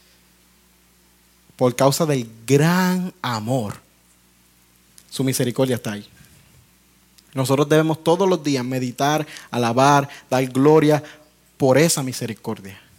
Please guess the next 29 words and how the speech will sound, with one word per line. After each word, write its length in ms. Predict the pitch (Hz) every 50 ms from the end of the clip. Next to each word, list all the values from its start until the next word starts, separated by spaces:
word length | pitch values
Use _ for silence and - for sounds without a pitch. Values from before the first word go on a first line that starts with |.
| - - - - _ _ _ _ _ _ _
que 100 | - 135
nos 160 | 135 135 131
sostiene 460 | - 131 - - 143 143 147 143 135
día 400 | 120 107 117 131 139 139 139 127
tras 240 | 117 - 113 110 98
día. 280 | 92 104 101 98 95 - _ _ _ _ _ _ _ _ _ _ _ _ _
La 140 | - 123 127
Escritura 420 | 123 - 139 131 131 139 139 147 143
también 220 | 151 147 147 147
nos 120 | 147 151
enseña 520 | 156 147 - 190 190 196 180 139 113 107 - - _ _ _ _ _ _ _ _ _ _
que 100 | 139 127
nuevas 340 | 123 131 131 131 151 147 -
son 200 | - 160 170 165
sus 120 | - 185
misericordias 680 | 180 175 160 - 165 143 143 131 - 139 139 143 147 139
cada 220 | - 151 143 143 143
mañana. 480 | 143 143 151 165 170 165 127 107 107 _ _ _ _ _ _ _ _ _ _ _ _ _
Si 160 | - - 139
no 120 | 131 135 131
fueran 280 | - 170 170 185 202
nuevas, 480 | 196 180 160 151 160 180 170 - - - _ _ _ _ _ _ _ _ _ _ _ _ _ _ _ _ _ _ _ _ _ _ _ _ _ _ -
hasta 180 | - - - 120
ahí 100 | 123 123
llegaríamos. 680 | 131 127 123 120 120 131 139 127 113 110 - - - - - - - - - _ _ _ _ - - - - -
Nuestra 380 | _ 160 180 185 180 - 196 196
condición 680 | 190 196 196 190 185 180 170 - 208 208 226 247 240 220
sin 260 | - 233 208 196 180
Cristo, 640 | - - 208 214 269 302 - - - 294 294 -